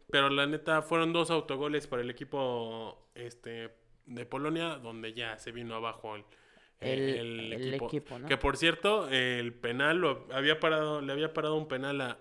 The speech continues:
Speaker 1: a Álvaro Morata, eh,
Speaker 2: Ese señor que
Speaker 1: eh,
Speaker 2: nada más, Álvaro, siento yo que Álvaro Morata es como Higuaín en la selección de Argentina.
Speaker 1: <laughs>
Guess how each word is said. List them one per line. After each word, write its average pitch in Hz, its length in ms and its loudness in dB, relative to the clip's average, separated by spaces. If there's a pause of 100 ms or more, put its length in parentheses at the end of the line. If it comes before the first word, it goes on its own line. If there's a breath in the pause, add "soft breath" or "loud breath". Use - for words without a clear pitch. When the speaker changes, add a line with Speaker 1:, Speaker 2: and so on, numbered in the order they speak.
Speaker 1:
a 113 420 -4 (280 loud breath)
Álvaro 139 340 4
Morata, 123 640 -4 (300)
eh, 117 380 -10 (380)
Speaker 2:
Ese 139 220 -12
señor 143 400 -6
que 143 80 -4
Speaker 1:
eh, - 20 -6
Speaker 2:
nada 151 160 -4
más, 151 100 -6 (680 soft breath)
Álvaro, 180 500 4
siento 226 280 -2
yo 214 160 2
que 226 60 -2
Álvaro 196 240 -2
Morata 208 380 -2
es 208 120 -4
como 156 280 -6
Higuaín 147 440 0
en 156 80 -6
la 139 60 -2
selección 139 360 -12
de 143 60 -2
Argentina. 131 420 -16
Speaker 1:
<laughs> 120 720 -6